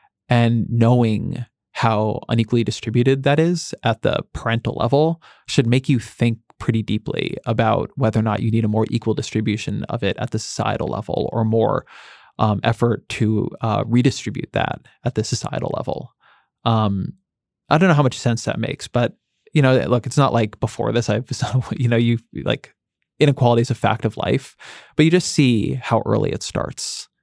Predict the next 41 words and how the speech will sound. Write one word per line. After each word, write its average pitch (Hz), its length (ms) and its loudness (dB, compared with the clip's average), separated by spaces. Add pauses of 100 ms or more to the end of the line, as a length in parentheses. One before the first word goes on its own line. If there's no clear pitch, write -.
(200)
You 123 60 0
know, 117 80 4
you 117 160 4
see, 117 560 4
you - 140 0
know, 117 120 2
again, 127 280 2
like, 104 300 -2 (420)
just, 110 140 2
like, 110 140 2
what 113 180 2
we're 117 120 4
able 110 300 2
to 113 120 -6
do 110 140 4
in 117 100 0
terms 120 220 0
of 113 80 0
being 117 160 0
there 123 100 4
to 117 60 2
be 120 120 0
ca-, - 260 -8 (120)
to, 113 220 2
to, - 260 -2 (120)
to 113 200 2
have - 220 -8
care, 165 260 4
whereas 117 180 2
other 117 200 2
kids, 139 240 -2
like, 120 180 0
their 117 100 0
parents 117 340 -2
aren't 113 140 2
able 113 140 0
to 110 60 -2
be 120 80 0
home 113 140 0
from 117 160 -6
work - 420 -2